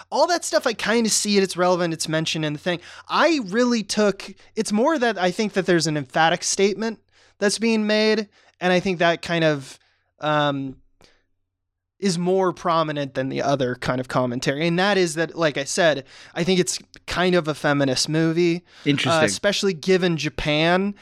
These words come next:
Speaker 1: and kind of, like, you have to consider the era in the culture that it's being made from. Uh, it's not a statement that they could really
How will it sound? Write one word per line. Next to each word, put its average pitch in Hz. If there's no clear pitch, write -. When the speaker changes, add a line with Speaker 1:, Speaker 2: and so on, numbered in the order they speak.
Speaker 1:
and 156
kind 160
of, 147
like, 147
you 156
have 156
to 165
consider 151
the 143
era 156
in 147
the 151
culture 143
that 135
it's 143
being 139
made 180
from. 165
Uh, 151
it's -
not 160
a 151
statement 151
that 147
they 147
could 139
really 147